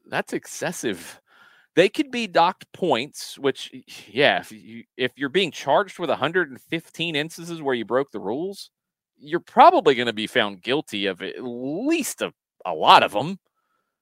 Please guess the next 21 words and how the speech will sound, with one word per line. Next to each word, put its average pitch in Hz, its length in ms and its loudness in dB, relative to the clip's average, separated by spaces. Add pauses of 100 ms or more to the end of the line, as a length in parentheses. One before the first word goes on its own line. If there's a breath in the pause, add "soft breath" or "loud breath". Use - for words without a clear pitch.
(300)
You're 254 240 2
gonna 311 180 2
be 180 120 2
docked 104 320 2
points. - 460 -20 (760)
You 170 320 0
could 254 380 -4
be 220 180 -4
forced 214 540 -2
to 220 160 -10
be 220 180 -6
relegated 175 1000 2 (160)
out 101 200 2
of 92 140 -8
the 85 120 -10
Premier 87 520 -10
League. 85 340 -14 (220)
You 190 100 -12
could 220 180 -10
be 233 120 0
expelled 196 1000 4